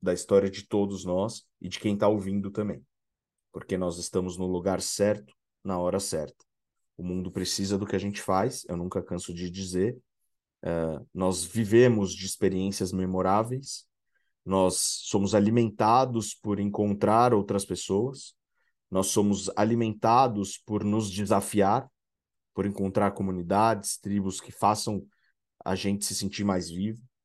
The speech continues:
né? E esse é o nosso negócio, né?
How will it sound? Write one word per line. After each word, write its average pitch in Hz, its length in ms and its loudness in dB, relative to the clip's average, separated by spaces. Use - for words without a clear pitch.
né? 82 540 -6
E 95 140 0
esse 101 220 2
é - 20 2
o 101 60 2
nosso 95 260 -2
negócio, 98 460 -2
né? 80 180 -12